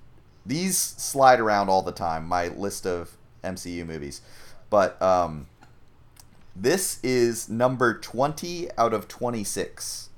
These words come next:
current M C U properties. So this is right behind Captain America, First Avenger, and right in front of Ant-Man one in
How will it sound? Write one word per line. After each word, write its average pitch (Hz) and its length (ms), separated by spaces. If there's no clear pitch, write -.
current 98 400
M 90 120
C - 180
U 82 100
properties. 76 560
So 90 160
this 107 180
is 95 140
right 113 420
behind 95 640
Captain 120 380
America, 98 400
First 113 340
Avenger, 87 480
and 87 300
right - 280
in 95 160
front 90 380
of 80 300
Ant-Man 80 580
one 71 300
in 78 460